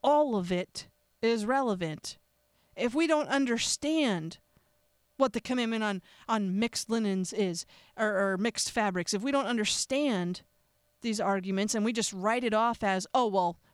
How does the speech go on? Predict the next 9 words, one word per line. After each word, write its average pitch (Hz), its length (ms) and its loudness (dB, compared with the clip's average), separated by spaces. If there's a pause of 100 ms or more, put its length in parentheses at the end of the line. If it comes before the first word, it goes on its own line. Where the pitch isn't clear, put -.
don't 294 160 2
worry 269 160 2
about 175 280 -2
that. - 200 -6
That 233 160 2
part 220 160 -2
doesn't 208 240 -4
count." 302 240 -2 (760)
You, 285 140 -2